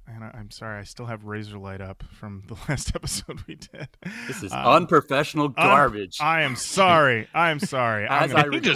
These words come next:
Speaker 2: record from my
Speaker 3: disconnected
Speaker 2: closet.
Speaker 3: immediately.
Speaker 1: <laughs> I, I will, I will delete this part.
Speaker 2: I've got it in
Speaker 1: Uh,
Speaker 2: my notes right here. <laughs>
Speaker 1: all right. Oh, th-, perfect. Brandon, when did this album come out?
Speaker 2: This album came out November sixth, two thousand one.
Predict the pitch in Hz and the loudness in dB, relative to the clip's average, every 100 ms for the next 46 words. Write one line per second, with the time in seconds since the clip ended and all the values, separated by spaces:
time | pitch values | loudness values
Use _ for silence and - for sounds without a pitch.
0 | 143 185 160 131 127 196 - 113 110 156 | 2 2 2 4 6 4 4 0 2 2
1 | 185 127 127 143 202 - - 131 147 - | 2 0 -2 -2 -4 -6 -10 -10 -8 -10
2 | - 214 214 165 135 147 143 123 120 113 | -10 -12 -12 -8 -2 -2 -2 -6 -4 -4
3 | 110 - 104 101 120 - - - 123 - | -8 -12 -10 -10 -10 -16 -20 -16 -16 -14
4 | 104 - - - 143 170 165 170 156 151 | -16 -14 -8 -2 -2 4 4 4 0 0
5 | 117 123 156 147 147 160 147 120 - 165 | -2 0 0 2 2 2 0 -10 -6 0
6 | 160 113 92 - - 156 175 202 180 - | 2 0 -4 -16 -6 -2 2 4 2 0
7 | - _ - - 233 302 - 220 - - | -14 _ -20 -4 0 0 -2 -6 -2 4
8 | - 165 - _ _ _ _ _ _ - | 4 4 -4 _ _ _ _ _ _ -2
9 | 160 160 151 _ 147 156 147 120 110 101 | 2 2 2 _ -6 -4 -4 -8 -8 -10
10 | - - - _ _ _ _ _ - 127 | -10 -18 -20 _ _ _ _ _ -14 -8
11 | 156 127 113 135 120 117 98 95 90 113 | 0 0 -2 -6 -4 -2 -2 -6 -10 -8
12 | 151 143 - 127 104 - - _ - 113 | -8 -10 -10 -10 -12 -18 -20 _ -12 -10
13 | 104 98 95 95 95 85 | -4 -4 -4 -6 -6 -8